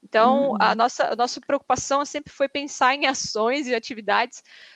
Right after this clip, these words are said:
Speaker 1: pra que o time sentisse a proximidade, sabe?
Speaker 2: Ô,
Speaker 1: E
Speaker 2: Thalita,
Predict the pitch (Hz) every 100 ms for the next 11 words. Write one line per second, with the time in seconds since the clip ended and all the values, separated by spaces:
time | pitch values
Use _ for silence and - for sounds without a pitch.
0 | _ 254 247 269 - 269 277 - 277 -
1 | 277 311 - 349 - 294 - 240 208 180
2 | 165 165 170 _ - - 185 190 233 240
3 | - - - 196 196 190 190 185 - 175
4 | 160